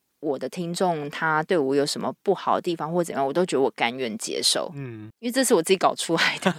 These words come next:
Speaker 2: <laughs>
Speaker 1: 对。
Speaker 2: 那你会不会觉得只是换一个就是抱怨的对象呢？ <laughs>
Speaker 1: 其实，其实我觉得不会，因为是我自己的事业，所以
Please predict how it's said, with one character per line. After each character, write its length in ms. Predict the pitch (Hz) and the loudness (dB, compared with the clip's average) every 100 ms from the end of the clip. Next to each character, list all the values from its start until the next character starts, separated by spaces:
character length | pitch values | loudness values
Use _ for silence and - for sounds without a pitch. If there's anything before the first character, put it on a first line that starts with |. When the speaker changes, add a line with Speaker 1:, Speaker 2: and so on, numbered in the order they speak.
| 208 180 196 175 | 6 6 2 0
Speaker 2:
<laughs> 480 | - 170 - - - | -4 -10 -12 -16 0
Speaker 1:
对。 300 | 170 135 156 - - 208 202 175 | 4 4 2 -4 -2 0 0 -2
Speaker 2:
那 80 | - | 2
你 80 | 214 | 6
会 60 | 214 | 8
不 60 | |
会 60 | 202 | 8
觉 120 | 170 | 8
得 60 | 165 | 6
只 140 | 143 | 6
是 80 | 151 | 4
换 280 | - 208 170 | 8 8 8
一 60 | |
个 180 | 151 135 | 6 6
就 140 | 120 147 | 4 -2
是 80 | |
抱 180 | 147 151 | 4 4
怨 100 | 143 | 6
的 80 | 120 | 4
对 200 | 147 127 | 2 2
象 260 | - 113 - | 0 -2 -4
呢？ 80 | 139 571 539 | -8 -8 -8
<laughs> 280 | - - - | -2 0 0
Speaker 1:
其 120 | 330 | 0
实， 140 | 403 330 | 4 4
其 120 | 294 | 8
实 60 | |
我 120 | 302 180 | 8 8
觉 100 | 175 | 6
得 40 | |
不 180 | - 160 | 2 0
会， 180 | 240 247 | 2 2
因 80 | |
为 200 | 294 262 220 | 4 2 0
是 180 | - 233 | 0 2
我 140 | 147 | 2
自 80 | - | 0
己 120 | 175 | -4
的 100 | - | -2
事 260 | - - 147 | -2 -2 0
业， 200 | 156 143 | 2 2
所 160 | - | 4
以 160 | 220 220 | 6 6